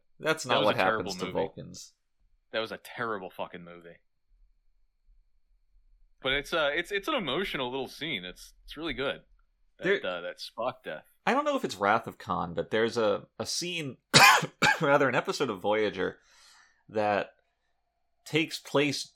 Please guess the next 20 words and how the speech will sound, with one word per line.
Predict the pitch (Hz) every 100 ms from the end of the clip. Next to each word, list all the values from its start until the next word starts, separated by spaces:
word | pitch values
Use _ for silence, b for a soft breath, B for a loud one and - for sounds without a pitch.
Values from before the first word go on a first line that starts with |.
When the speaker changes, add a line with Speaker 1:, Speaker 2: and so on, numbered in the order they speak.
| -
Speaker 1:
during | 107 123 135 123
one | 117
of | 117 98
the | 92 - -
T | - 120
O | 107
S | 107 - - - -
films. | - 117 113 135 139 - - _ _ _ _ _ _ _
Speaker 2:
What? | - - - 277 302 - - _ _ _ -
Speaker 1:
Yeah, | 120 113 98 71 -
and | 113 107
it's, | 110 107 - - b b b
the | 127
setup | - - 180 143 113
is | 151 113
that | 113 101 95 - _ _ _ _ _ -
Tuvok | - 185 123 101 90 - -
served | - - 135 135 131 104
on | 95 101 98 90 92 _ _ _ _ _ -
Sulu's, | - - - 156 147 110 95 92 85